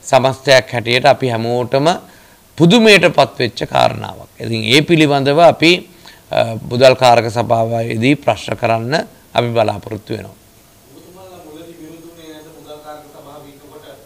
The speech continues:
Speaker 2: මේක ස්වාධීන ආයතනයක් කරන්න එපා, මෙහෙම කරොත් මේ ක්‍රමයේ විදිහට වෙයි කියලා?
Speaker 1: නෑ, අපි විශ්වාස කරනවා ස්වාධීන ආයතනයක්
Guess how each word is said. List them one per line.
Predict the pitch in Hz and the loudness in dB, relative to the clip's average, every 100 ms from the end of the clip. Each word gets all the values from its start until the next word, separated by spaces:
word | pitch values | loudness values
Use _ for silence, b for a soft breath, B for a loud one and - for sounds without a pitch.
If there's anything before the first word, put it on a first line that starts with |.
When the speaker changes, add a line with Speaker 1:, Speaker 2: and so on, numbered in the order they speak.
| _ | _
Speaker 2:
මේක | 131 143 147 | _ -20 -20
ස්වාධීන | 135 135 143 143 | -20 -20 -20 -20
ආයතනයක් | - - 139 139 131 | -20 -20 -20 -20 -20
කරන්න | 139 135 131 | -20 -20 -20
එපා, | 131 143 | -20 -20
මෙහෙම | 139 135 139 | -20 -20 -20
කරොත් | 139 135 135 | -20 -20 -20
මේ | 135 135 | -20 -20
ක්‍රමයේ | - - 131 | -20 -20 -20
විදිහට | 127 - - - | -20 -20 -20 -20
වෙයි | - | -20
කියලා? | - - _ | -20 -20 _
Speaker 1:
නෑ, | - 185 | 0 2
අපි | 160 320 | 4 2
විශ්වාස | 196 - - 214 208 | -2 -2 6 6 6
කරනවා | 196 202 202 | 2 -2 -2
ස්වාධීන | 160 180 175 170 165 | 0 4 4 4 4
ආයතනයක් | 156 156 147 165 151 | 6 6 4 0 0